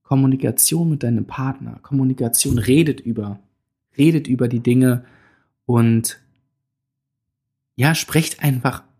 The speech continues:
eure Gedanken und eure Gefühle aus, weil das kann, auch wenn's vielleicht am Anfang erstmal komisch ist oder vielleicht auch wehtun kann, kann es langfristig gesehen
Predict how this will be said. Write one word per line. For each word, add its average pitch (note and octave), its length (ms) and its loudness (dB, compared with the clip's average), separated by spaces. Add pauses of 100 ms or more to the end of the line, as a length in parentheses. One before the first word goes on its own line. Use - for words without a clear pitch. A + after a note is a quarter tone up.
eure B2 220 0
Gedanken B2+ 420 0
und C3 80 0
eure A#2 160 2
Gefühle C#3+ 400 -2
aus, - 200 -6
weil A2 60 -6
das A2+ 180 -2
kann, D3+ 420 0 (320)
auch C#3+ 200 0
wenn's D#3 180 0
vielleicht A#2+ 280 0
am - 80 -14
Anfang A#2+ 380 -2
erstmal A2 300 -10
komisch E3 420 -2
ist F#3+ 160 -4
oder - 160 -10
vielleicht B2 220 -4
auch A#2+ 120 -6
wehtun D#3 380 2
kann, A#2 300 -8 (720)
kann D#3+ 160 0
es - 180 -2
langfristig C3+ 600 -2
gesehen B2+ 560 0